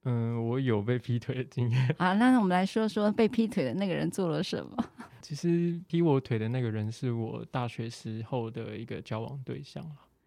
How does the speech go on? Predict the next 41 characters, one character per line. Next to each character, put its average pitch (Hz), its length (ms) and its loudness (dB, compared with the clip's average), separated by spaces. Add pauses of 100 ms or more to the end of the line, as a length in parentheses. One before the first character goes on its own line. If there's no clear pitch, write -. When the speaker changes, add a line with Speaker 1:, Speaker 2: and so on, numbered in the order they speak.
(120)
Speaker 1:
对。 - 180 -12
Speaker 2:
他 285 160 -4
劈 302 220 2
腿 170 340 0
你， 175 380 -2 (160)
总 185 100 0
而 180 40 2
言 208 140 2
之， 220 140 2
他 226 100 0
就 214 140 0
是 220 80 -4
对 202 220 -4
你 123 260 -4 (180)
感 170 220 2
情 180 260 -2
不 233 180 0
忠 185 420 -2
这 185 160 -2
件 160 200 -2
事 - 240 -8
情。 - 380 -10 (100)
Speaker 1:
对。 117 300 -4 (400)
Speaker 2:
那 214 500 2 (200)
当 269 200 4
下 262 180 4
你， 131 360 2 (480)
你 190 160 2
的 180 100 2
感 165 220 -2
觉 165 160 -4
是 175 140 -6
什 175 180 -10
么？ 196 100 -10 (1000)
Speaker 1:
其 208 140 0
实 208 80 4
我 135 160 6
那 127 100 2
个 151 160 4
时 123 100 0
候 135 320 4